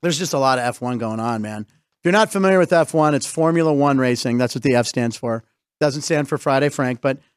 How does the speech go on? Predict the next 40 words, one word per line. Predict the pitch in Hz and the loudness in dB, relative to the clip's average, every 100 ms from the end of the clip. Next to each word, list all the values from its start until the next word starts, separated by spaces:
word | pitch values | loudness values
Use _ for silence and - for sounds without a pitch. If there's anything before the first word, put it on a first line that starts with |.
| _ _ 165 | _ _ 2
uh, | 160 | 2
there's | 180 190 | 4 2
a | 208 | 4
lot | 226 226 | 4 4
going | 226 208 | 2 4
on. | 202 202 196 - _ _ | 4 4 2 -2 _ _
Last | 147 233 269 - | 2 4 4 2
night, | 220 196 185 - _ _ - | 2 4 4 0 _ _ 0
there | 180 | 2
was | 170 139 | 4 2
this | 160 - | 0 2
whole | 202 202 | 2 2
debacle | 160 160 156 160 165 151 | 2 2 2 4 2 2
that | 143 | 4
a | |
lot | 156 156 | 2 2
of | - | 0
people | 160 156 | 0 2
on | 143 | 2
the | 143 | 2
East | 135 | 0
Coast | 160 127 | 0 0
probably | 156 127 127 | 0 -2 -2
completely | 131 - 139 135 131 | -6 -4 -2 0 0
missed. | 135 131 - _ _ _ _ _ | 2 0 -2 _ _ _ _ _
So | - 165 | 0 2
here | 160 320 | 4 4
to | 311 | 2
catch | - 262 - | 2 0 2
you | 233 202 | 4 4
up | 220 | 4
on | 180 147 | 2 2
it, | 151 151 | 0 0
I | 156 | 0
have | 185 240 | 2 2
an | 214 | 2
intro | 202 - 170 | 0 2 0
for | 139 147 | 0 -4
this | 131 | -4
guy, | - 131 127 | -2 0 -2